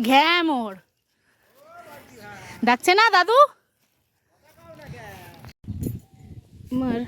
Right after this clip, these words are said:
মামার বাড়ির এই প্রকৃতিটাই, মানে কি বলবো, এরকম প্রকৃতি দেখা যায় না। দেখো চারিপাশে শুধু সবুজ। ওই দেখাচ্ছি, এটা হলো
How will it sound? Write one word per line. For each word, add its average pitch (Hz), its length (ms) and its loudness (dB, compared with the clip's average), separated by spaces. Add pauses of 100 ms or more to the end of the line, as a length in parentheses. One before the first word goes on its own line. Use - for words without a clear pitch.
(220)
মামার 220 320 -4
বাড়ির 214 280 -4 (120)
এই 226 60 -4 (140)
প্রকৃতিটাই, 247 840 -4 (440)
মানে 196 240 -14
কি 240 100 -10 (100)
বলবো, 170 240 -12 (440)
এরকম 233 380 -2 (160)
প্রকৃতি 208 440 -10 (800)
দেখা 175 240 -16
যায় 170 120 -14
না। 170 140 -10
দেখো 208 160 -8 (160)
চারিপাশে 208 500 -8 (120)
শুধু 214 160 -10 (120)
সবুজ। 196 420 -12 (1040)
ওই 254 140 -10 (580)
দেখাচ্ছি, 202 500 -16 (1160)
এটা 262 220 -8
হলো 285 140 -2